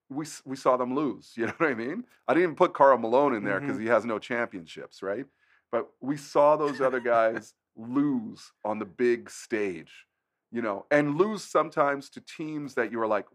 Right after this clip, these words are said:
Speaker 1: "What?" Like, let's be honest,
Speaker 2: Mm-hmm.
Speaker 1: LeBron lost to that, that Dallas team after declaring, you know.
Speaker 2: Dallas.
Speaker 1: Yeah, lost to that Dallas Mavericks team after decla-
Speaker 2: He lost to Dallas.
Speaker 1: Yeah, after declaring, you know, not one,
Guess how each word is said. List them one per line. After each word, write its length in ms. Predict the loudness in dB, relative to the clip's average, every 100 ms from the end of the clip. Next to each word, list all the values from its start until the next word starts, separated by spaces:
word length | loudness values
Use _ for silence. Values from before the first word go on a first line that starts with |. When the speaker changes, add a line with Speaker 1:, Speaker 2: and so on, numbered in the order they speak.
| _
Speaker 1:
"What?" 320 | 0 2 0 -8 _ _ _ _
Like, 200 | -2 -2 -4 -2
let's 220 | -2 0
be 120 | 2
honest, 400 | 2 2 -2 -4
Speaker 2:
Mm-hmm. 200 | -4 2
Speaker 1:
LeBron 260 | 4 4 4
lost 380 | 2 2 0
to 80 | -2
that, 300 | 2 2 2 _ _
that 240 | -2 0
Dallas 420 | 4 6 4 0
team 380 | -6 -10 -10 -12 _ _ _ _
after 340 | 0 0 -4
declaring, 720 | -6 -6 2 4 6 2 -2
you 80 | -2
know. 220 | -2 -2 2
Speaker 2:
Dallas. 340 | 6 8 8
Speaker 1:
Yeah, 80 | 4
lost 260 | 4 2 2
to 60 |
that 160 | -2 0
Dallas 340 | 2 0 0 -2
Mavericks 420 | -2 -2 -6 -8
team 240 | -8 -4
after 320 | -2 -4 -6
decla- 320 | -14 -14 -12 -10
Speaker 2:
He 60 | 0
lost 280 | 2 2
to 80 | -4
Dallas. 600 | -6 2 2 2 0 -6 -2
Speaker 1:
Yeah, 60 | 0
after 200 | 0 -6
declaring, 580 | -8 -2 0 4 2 2
you 100 | 0
know, 200 | 0 0
not 260 | 0 0
one, 500 | 2 4 4 2 -6